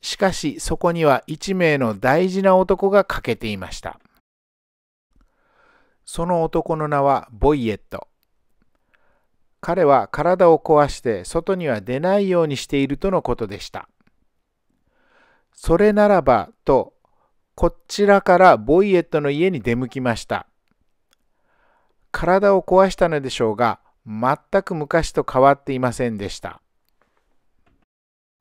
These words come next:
フィリピンとナイジェリアで一緒に働いたグレンの家に招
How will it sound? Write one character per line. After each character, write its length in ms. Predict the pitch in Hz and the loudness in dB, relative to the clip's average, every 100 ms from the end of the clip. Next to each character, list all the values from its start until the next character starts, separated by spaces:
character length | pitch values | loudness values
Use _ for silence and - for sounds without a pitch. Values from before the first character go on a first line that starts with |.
| _ _ _ _ _ _ _ _ - | _ _ _ _ _ _ _ _ -14
フ 120 | - | -6
ィ 20 | 202 | -6
リ 100 | 208 | -6
ピ 160 | 147 | -6
ン 80 | 123 | -8
と 380 | 104 127 123 - 107 | -4 0 0 -4 -10
ナ 240 | 110 139 | -6 -6
イ 100 | 160 | -6
ジ 120 | 160 | -6
ェ 20 | |
リ 160 | 160 156 | -2 -2
ア 80 | 139 | -2
で 100 | 123 | -4
一 120 | 117 | -8
緒 160 | - 156 | -10 -10
に 100 | 139 | -10
働 440 | 139 139 135 127 | -10 -6 -4 -6
い 60 | 113 | -6
た 240 | 107 95 | -8 -10
グ 180 | 90 113 | -12 -6
レ 160 | 151 | -4
ン 120 | 180 165 | -4 -6
の 100 | 147 | -6
家 180 | 147 | -6
に 100 | 180 | -8
招 180 | 175 131 | -6 -4